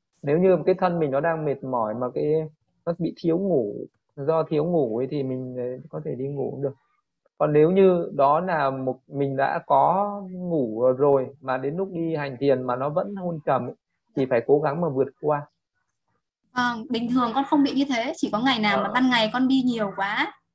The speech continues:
Speaker 1: Ờ,
Speaker 2: xong đến
Speaker 1: đi
Speaker 2: tối
Speaker 1: nhiều
Speaker 2: về
Speaker 1: quá.
Speaker 2: thì ban ngày đi, đi lại nhiều, xong
Speaker 1: Ừ,
Speaker 2: đến
Speaker 1: ừ.
Speaker 2: tối về là con sẽ bị ngồi thiền và nó sẽ bị mệt như thế. Và
Speaker 1: Ừ,
Speaker 2: lúc
Speaker 1: ừ,
Speaker 2: đấy,
Speaker 1: vậy
Speaker 2: ờ,
Speaker 1: là, vậy,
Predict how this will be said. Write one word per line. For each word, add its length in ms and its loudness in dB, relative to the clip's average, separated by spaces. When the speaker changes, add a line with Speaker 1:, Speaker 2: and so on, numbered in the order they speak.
Speaker 1:
Ờ, 140 2
Speaker 2:
xong 100 4
đến 100 0
Speaker 1:
đi 80 2
Speaker 2:
tối 80 0
Speaker 1:
nhiều 120 2
Speaker 2:
về 120 -4
Speaker 1:
quá. 140 -10
Speaker 2:
thì 300 -16
ban 140 0
ngày 140 0
đi, 340 0
đi 100 0
lại 200 -2
nhiều, 280 -4
xong 120 4
Speaker 1:
Ừ, 40 2
Speaker 2:
đến 100 -2
Speaker 1:
ừ. 100 -4
Speaker 2:
tối 220 -6
về 180 -2
là 160 -8
con 120 -10
sẽ 120 -12
bị 240 -8
ngồi 160 -10
thiền 220 -10
và 60 -12
nó 200 -14
sẽ 60 -10
bị 200 -12
mệt 180 -10
như 140 -8
thế. 160 -8
Và 140 -10
Speaker 1:
Ừ, 140 4
Speaker 2:
lúc 100 0
Speaker 1:
ừ, 200 -2
Speaker 2:
đấy, 160 -4
Speaker 1:
vậy 120 0
Speaker 2:
ờ, 60 -2
Speaker 1:
là, 500 -4
vậy, 140 -2